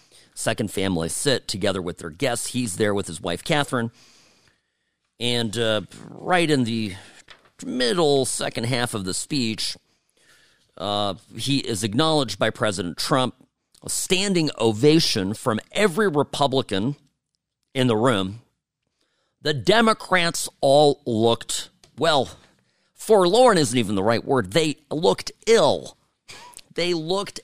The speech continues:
absolutely miserable, silent, sullen. Mind you, the second Trump impeachment process was running its course, and no love lost between Trump and the Democrats in the chamber.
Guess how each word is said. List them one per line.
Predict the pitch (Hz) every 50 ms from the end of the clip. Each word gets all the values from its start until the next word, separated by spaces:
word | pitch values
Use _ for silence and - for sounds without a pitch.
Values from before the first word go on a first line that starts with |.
| _ - -
absolutely | 135 156 160 165 - - - - 165 151 127 123 147 143 135 - - 143 135 127 127 123 - _ _ _ _
miserable, | - 139 175 214 202 185 - 131 117 98 92 85 - 64 - - _ _ _ _ _
silent, | - - - - 185 156 151 147 127 113 98 - - -
sullen. | - - - - 170 151 131 104 85 78 - - - - _ _ _ _
Mind | - 202 214 190 165 123 123
you, | 139 123
the | 107 110 104
second | - - 143 - - 131 113 -
Trump | - - - 113 101 - -
impeachment | - - - - - 165 151 - - - 107 73 - _
process | - - 117 110 113 113 - 87 87 - -
was | 85 - -
running | - 110 101 92 90
its | 82 - - -
course, | - - 113 101 92 92 - -
and | 87 67 - - _ _ - - _ _ _ _ _ _ _ _ _ -
no | - 123 131 160 165 165
love | 151 139 139 127 101 95
lost | 127 160 160 147 139 - -
between | - 107 - - 110 110 110 104 101
Trump | - - - 98 98 101 - - - -
and | 92 95 95 92 90 82 - - - _ _ _ _ _
the | 90 87 95 92 87 82 - - _ -
Democrats | 90 101 98 90 87 - - - 85 85 82 - -
in | 85
the | 78 71
chamber. | - - 139 131 117 101 90 85 82